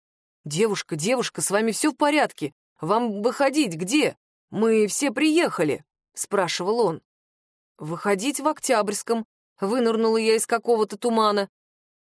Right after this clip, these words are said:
«Так это же шестьдесят километров как проехали. Уснула, что ли?» удивился он.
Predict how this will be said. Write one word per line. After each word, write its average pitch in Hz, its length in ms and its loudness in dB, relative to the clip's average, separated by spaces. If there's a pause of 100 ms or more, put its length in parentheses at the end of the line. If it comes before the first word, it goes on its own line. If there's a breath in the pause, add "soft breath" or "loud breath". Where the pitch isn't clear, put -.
(120)
«Так - 200 -4
это 240 180 2
же 226 140 0
шестьдесят 247 520 -2
километров 285 560 0
как 190 160 -2
проехали. 233 560 0
Уснула, 330 500 2
что 269 280 2
ли?» 165 180 0 (280)
удивился 202 560 0
он. 160 260 0